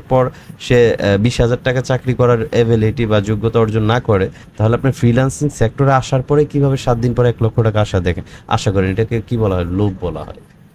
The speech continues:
আর লোভী মানুষ কখনো আগাতে পারে না। আপনারা আর্নিং করবেন,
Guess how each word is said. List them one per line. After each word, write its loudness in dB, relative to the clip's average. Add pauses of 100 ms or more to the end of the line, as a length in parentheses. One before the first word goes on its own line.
(220)
আর -6
লোভী 2
মানুষ -2
কখনো -4
আগাতে -6
পারে -8
না। -18 (560)
আপনারা 2
আর্নিং 4
করবেন, 2